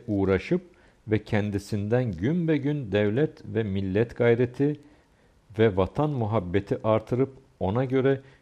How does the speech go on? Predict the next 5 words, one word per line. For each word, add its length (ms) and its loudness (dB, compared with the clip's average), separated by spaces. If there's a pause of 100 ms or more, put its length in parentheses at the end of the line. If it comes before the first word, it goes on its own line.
(160)
hüsnü 300 -4
hareketle 800 0
çalışacağı 840 0
şüpheden 720 -2 (120)
azadedir. 1000 -2